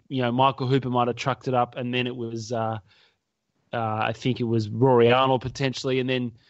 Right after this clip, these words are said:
Tolu Latu took a, took a pick and go that bumped off Sam Cane. Um, Leo Lafano then, then took a hit up, and then, you know, we, we, we played with quick ball to the space, and, and, and Izzy Naisarani just put the head down and barreled forward, and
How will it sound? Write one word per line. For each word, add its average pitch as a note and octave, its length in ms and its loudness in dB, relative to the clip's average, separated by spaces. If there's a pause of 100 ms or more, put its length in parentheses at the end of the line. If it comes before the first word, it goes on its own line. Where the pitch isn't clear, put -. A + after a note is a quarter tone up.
(240)
Tolu C#3 300 2
Latu B2+ 400 0
took - 200 -6
a, C3+ 80 -6
took - 240 -6
a B2 60 -4
pick - 260 2
and A#2+ 140 -8
go B2 240 0
that A#2 220 -12
bumped B2+ 280 -4
off A#2 140 -4
Sam A#2 300 -8
Cane. C3 640 -2 (520)
Um, A#2 460 -4
Leo C3+ 320 4
Lafano B2+ 480 2
then, C3 320 0
then C3+ 260 0
took C3 200 -6
a C3 40 -2
hit B2+ 180 2
up, B2+ 200 2
and C3 120 0
then, C3 260 2 (520)
you C#3 100 2
know, C#3 160 4
we, D3 280 -2
we, C#3 360 2
we C3 160 4
played C#3 300 2
with B2 180 -4
quick - 260 -6
ball C3 240 2
to C3 120 -6
the - 20 -4
space, C#3 500 0
and, C3 160 -4 (100)
and, A#2+ 340 -4 (340)
and B2+ 200 0
Izzy C#3+ 240 4
Naisarani C3+ 640 2
just C3 160 -8
put D#3+ 160 -4
the C#3 60 -4
head B2 180 -4
down B2+ 220 2
and A#2 100 -4
barreled B2+ 320 4
forward, C3+ 280 2
and A#2 140 -4